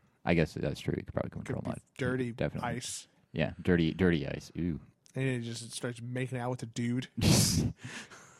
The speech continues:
Speaker 2: That's legal now. Everywhere.
Speaker 1: Uh,
Speaker 2: Congratulations, Iceman.
Speaker 1: making out with dudes was always legal, first off. Technically, sort of. Not in Russia.
Speaker 2: <laughs> Not in
Speaker 1: Actually, no-
Speaker 2: Alabama.
Speaker 1: actually, everywhere is an inaccurate statement. I think there's certain parts of the world where you,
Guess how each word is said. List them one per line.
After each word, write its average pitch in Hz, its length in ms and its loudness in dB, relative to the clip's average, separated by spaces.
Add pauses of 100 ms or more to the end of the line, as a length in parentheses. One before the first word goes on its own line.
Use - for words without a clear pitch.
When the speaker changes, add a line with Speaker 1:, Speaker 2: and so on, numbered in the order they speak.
(200)
Speaker 2:
That's 156 160 -2
legal 151 220 2
now. 113 240 -6 (500)
Everywhere. 143 400 4
Speaker 1:
Uh, 151 120 6
Speaker 2:
Congratulations, 135 640 2
Iceman. 120 200 0
Speaker 1:
making 151 260 8
out 147 140 8
with 107 120 6
dudes 95 220 6
was 87 140 4
always 78 340 6
legal, 73 320 -6 (240)
first 80 240 0
off. - 140 -2 (1200)
Technically, 76 400 0
sort - 180 -2
of. 254 140 6
Not 98 200 8
in - 60 2
Russia. 76 300 4
Speaker 2:
<laughs> 71 80 2
Not - 20 -
in 165 160 0
Speaker 1:
Actually, 165 300 8
no- 151 40 10
Speaker 2:
Alabama. 151 640 8
Speaker 1:
actually, 127 420 8
everywhere 135 480 10
is 113 140 8
an 113 80 8
inaccurate 101 480 8
statement. 87 420 8
I 95 80 6
think 101 140 8
there's 95 160 6
certain 107 260 6
parts 107 200 8
of 98 60 8
the 92 60 12
world 90 220 10
where 85 100 8
you, 82 180 6